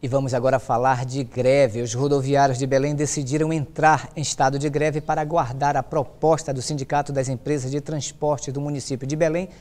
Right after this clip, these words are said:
sobre as reivindicações. A categoria vai aguardar até a próxima Assembleia Geral, nesta terça-feira, e caso não obtenha resposta,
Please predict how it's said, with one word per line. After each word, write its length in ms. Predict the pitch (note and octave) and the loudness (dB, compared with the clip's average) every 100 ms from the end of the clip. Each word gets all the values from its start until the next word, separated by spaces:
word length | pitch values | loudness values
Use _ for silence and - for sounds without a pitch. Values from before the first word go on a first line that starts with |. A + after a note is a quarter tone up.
| - - | -20 -10
sobre 300 | - F#3+ F3+ | -2 2 2
as 80 | D3+ | 2
reivindicações. 840 | E3+ E3 E3 D#3+ - D3+ B2+ - - - - | 0 -2 -2 -2 -2 -4 -4 -6 -14 -20 -12
A 60 | - | -4
categoria 560 | C3+ C#3+ C#3 C#3 D3 | -4 -2 -2 2 2
vai 140 | C3 C3+ | 2 0
aguardar 420 | C#3 A#2+ C3 C3+ | 2 0 0 -2
até 220 | A#2+ C#3+ | -2 -4
a 60 | B2+ | -4
próxima 440 | C3+ C3+ - C3+ | -4 -4 -4 -6
Assembleia 420 | C#3 D#3 C3+ C#3+ | -4 -4 0 2
Geral, 380 | C#3 D#3 D3+ D3+ | 2 4 4 2
nesta 320 | C3+ B2 B2+ | -2 -4 -6
terça-feira, 680 | - F3 - D3 F3 G3 G3+ - - | -4 -4 -4 -4 -2 -2 -4 -14 -8
e 80 | F#3+ | -6
caso 360 | - F3 D3 D#3+ | 0 0 2 0
não 160 | F3+ | 0
obtenha 400 | F3+ D#3+ D3 C#3+ | -2 -2 -4 -4
resposta, 640 | C3 C#3 - E3 E3+ F3 | -2 -4 -2 0 0 -2